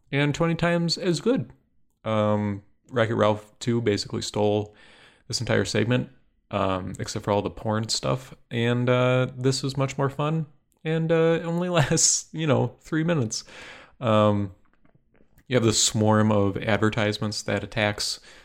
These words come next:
all the avatars of our, our crew, the Planet Express crew, as they explore the internet.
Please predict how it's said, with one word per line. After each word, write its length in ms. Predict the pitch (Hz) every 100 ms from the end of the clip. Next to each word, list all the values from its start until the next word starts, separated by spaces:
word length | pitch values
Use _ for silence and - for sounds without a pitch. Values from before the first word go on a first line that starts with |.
| _ -
all 160 | 107
the 180 | 101 104
avatars 640 | 101 101 104 107 101 104 -
of 140 | 98
our, 320 | 98 98 101 -
our 160 | 104
crew, 540 | 92 - 104 107 107 107 -
the 160 | 110 98
Planet 340 | - 104 98
Express 400 | 98 - 104 98
crew, 200 | - 104
as 100 | 98
they 60 | 104
explore 320 | - - 101
the 80 | 107
internet. 400 | 113 117 113